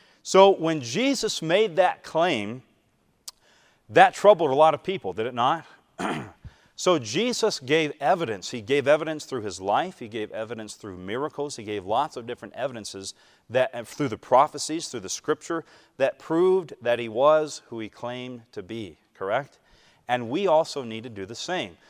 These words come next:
So for somebody to make the claim, "I am God,"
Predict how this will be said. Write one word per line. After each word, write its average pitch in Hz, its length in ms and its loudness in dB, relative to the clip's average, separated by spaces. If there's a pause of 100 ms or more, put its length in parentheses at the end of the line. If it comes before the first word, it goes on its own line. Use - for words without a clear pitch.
(100)
So 170 180 -2
for 156 160 -2
somebody 240 580 4
to 160 140 -6
make 165 320 -2
the 160 80 -6
claim, 139 480 -4 (100)
"I 170 360 2
am 151 340 -6
God," 127 640 2